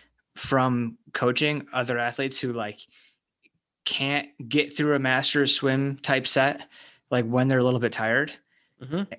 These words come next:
Speaker 1: And, and I was like, "Oh, so I need to, like, actually, like, think about when those swims are," because I feel like, it, you know, in my early years, like you were talking about, I would just, like, go to the pool and I could, like, put my head down and get through a master's set. And, like, maybe I wouldn't do a great job, but I could probably make the send offs.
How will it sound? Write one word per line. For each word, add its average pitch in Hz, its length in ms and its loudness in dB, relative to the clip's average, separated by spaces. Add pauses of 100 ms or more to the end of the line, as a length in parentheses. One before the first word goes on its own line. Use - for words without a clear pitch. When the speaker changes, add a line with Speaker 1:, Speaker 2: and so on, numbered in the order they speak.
(140)
Speaker 1:
And, 123 460 2
and 127 160 0
I - 20 2
was 123 140 0
like, 131 160 -2
"Oh, 247 180 0
so - 180 2
I 131 120 4
need 143 180 4
to, 139 80 2
like, 110 420 -2 (600)
actually, 123 680 0
like, 110 340 -4 (140)
think 151 260 -4
about 110 420 -6
when 123 220 -4
those 117 240 -2
swims 113 320 -4
are," 107 280 -4
because 113 460 -10 (340)
I 131 60 -4
feel 147 140 0
like, 131 320 -2
it, 131 200 -8
you 131 100 -6
know, 117 140 -2
in 131 160 -4
my 127 280 0
early 127 260 0
years, 120 240 2
like 117 180 0
you 123 60 0
were 117 60 0
talking 123 200 0
about, 113 140 0
I 120 40 0
would 120 100 -4
just, 127 100 -2
like, 113 140 -6
go 123 140 -4
to 117 60 -2
the 107 60 -8
pool 117 300 -2
and 107 100 -6
I 120 40 -6
could, 120 120 -6
like, 113 160 -8
put 135 140 -2
my 123 80 -4
head 123 180 -4
down 117 300 -4
and 113 80 -8
get 117 160 -6
through 117 140 -6
a 107 40 -6
master's 110 460 -6
set. 107 300 -6 (420)
And, 127 80 -2
like, 123 120 -2
maybe 131 360 2
I - 20 2
wouldn't 123 220 4
do 120 100 6
a 110 60 4
great 113 180 2
job, 127 260 4
but 117 120 2
I - 20 2
could 113 140 -4
probably 113 160 2
make 110 240 0
the 110 60 -6
send 110 280 2
offs. 120 400 0